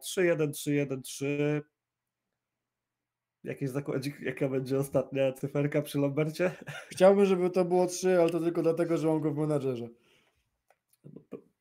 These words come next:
Speaker 1: Jakieś tam szanse są, ale
Speaker 2: Mhm. No, no dobra, teraz mamy, poczekaj, trzynasty wyścig i jest Anders Roth. No,
Speaker 1: No Dudek,
Speaker 2: no
Speaker 1: pojedzie
Speaker 2: tak,
Speaker 1: w tej
Speaker 2: no,
Speaker 1: taktycznej.
Speaker 2: nie, nierozsądnym byłoby nie zrobienie teraz zmiany. No pamiętajmy, że ten, e,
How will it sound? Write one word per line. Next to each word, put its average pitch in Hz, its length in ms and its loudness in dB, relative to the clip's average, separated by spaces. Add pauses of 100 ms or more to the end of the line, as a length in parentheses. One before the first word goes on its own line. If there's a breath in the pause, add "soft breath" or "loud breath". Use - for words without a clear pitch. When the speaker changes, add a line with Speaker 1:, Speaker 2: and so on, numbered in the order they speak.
(640)
Speaker 1:
Jakieś 160 340 -2
tam 151 160 -2
szanse 139 320 0
są, 160 320 -2
ale 123 400 -4
Speaker 2:
Mhm. 123 220 -2 (640)
No, 180 100 -8 (100)
no 247 80 10
dobra, 247 260 10
teraz 226 320 6
mamy, 226 320 4
poczekaj, 214 340 0
trzynasty 240 380 -2
wyścig 202 380 0
i - 20 0
jest 196 160 6
Anders 196 320 2
Roth. 180 240 4 (360 loud breath)
No, 165 180 2 (420)
Speaker 1:
No 180 120 -2
Dudek, 180 540 2
Speaker 2:
no 131 60 -6
Speaker 1:
pojedzie 143 400 6
Speaker 2:
tak, 170 240 12
Speaker 1:
w - 40 -10
tej 175 60 0
Speaker 2:
no, 175 80 4
Speaker 1:
taktycznej. 175 380 -12 (100)
Speaker 2:
nie, 202 220 4
nierozsądnym 220 640 6
byłoby 208 360 6
nie 208 120 4
zrobienie 190 400 2
teraz 175 300 0
zmiany. 151 320 -2
No 139 80 -4
pamiętajmy, 175 520 0
że 170 120 0
ten, 170 420 0
e, 165 300 0